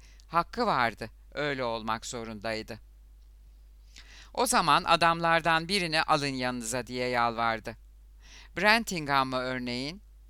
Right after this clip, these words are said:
Kaşlarını da kaldırmıştı. Twentyman Jones iki elini havaya kaldırdı. Bu fikrin ne kadar saçma ve gülünç olduğunu kabul etmek zorunda kaldı.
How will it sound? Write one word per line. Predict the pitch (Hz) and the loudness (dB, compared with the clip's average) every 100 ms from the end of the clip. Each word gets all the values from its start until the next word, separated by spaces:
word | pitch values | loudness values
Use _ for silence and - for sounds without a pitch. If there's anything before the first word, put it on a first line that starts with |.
| - - | -10 -4
Kaşlarını | 143 - 139 131 123 | -2 -2 0 0 -2
da | 139 | -4
kaldırmıştı. | 160 151 147 156 151 - - 120 - - - | 2 2 2 -4 -4 -4 -6 -10 -14 -20 -16
Twentyman | 160 151 147 139 135 127 117 | -4 -2 -2 -4 -4 -4 -4
Jones | 131 131 165 - - | -6 -6 -6 -10 -12
iki | 151 - | -8 -4
elini | 147 127 131 | -2 -2 -4
havaya | 127 131 127 127 | -2 0 0 0
kaldırdı. | - 120 117 113 110 135 156 - - - | -2 -2 0 -2 -6 -4 -4 -4 -18 -12
Bu | 180 | -8
fikrin | 190 156 - 135 135 120 | -8 -8 -8 -6 -6 -4
ne | 143 | -6
kadar | 165 139 131 120 | -4 -2 0 0
saçma | - 139 - 147 151 | 0 -2 -4 -4 -4
ve | 131 | -4
gülünç | 117 135 147 131 | -6 -10 -10 -8
olduğunu | 123 117 113 123 139 | -8 -8 -10 -12 -10
kabul | 147 135 135 117 | -6 -6 -4 -6
etmek | 110 120 117 | -6 -8 -8
zorunda | - 120 113 113 110 | -10 -12 -10 -10 -8
kaldı. | 117 110 110 | -6 -6 -8